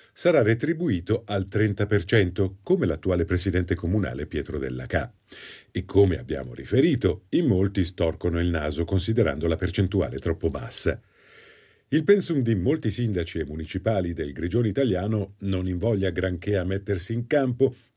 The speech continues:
e questo rischia di far scricchiolare il sistema di milizia. In alcuni comuni si è ridotto il numero di membri dell'esecutivo per tentare di professionalizzare almeno in parte le cariche.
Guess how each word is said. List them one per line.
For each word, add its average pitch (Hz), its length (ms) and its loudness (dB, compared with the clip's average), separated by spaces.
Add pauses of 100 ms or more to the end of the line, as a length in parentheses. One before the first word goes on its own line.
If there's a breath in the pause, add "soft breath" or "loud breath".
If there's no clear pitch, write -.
e 165 140 2
questo 131 360 0
rischia 110 300 0
di 117 80 0
far 82 200 -6
scricchiolare 90 800 -6
il 110 100 -4
sistema 67 480 -8
di 71 140 -12
milizia. 69 500 -4 (600 loud breath)
In 127 100 6
alcuni 165 260 4
comuni 156 360 2
si 131 160 2
è 127 40 8
ridotto 113 420 4
il 107 80 6
numero 101 340 4
di 92 100 2
membri 92 340 2
dell'esecutivo 87 760 0
per 92 220 2
tentare 82 460 -2
di 76 160 -8
professionalizzare 82 960 -2
almeno 73 240 -6
in 67 80 -8
parte 76 260 -6
le 104 140 4
cariche. 98 480 4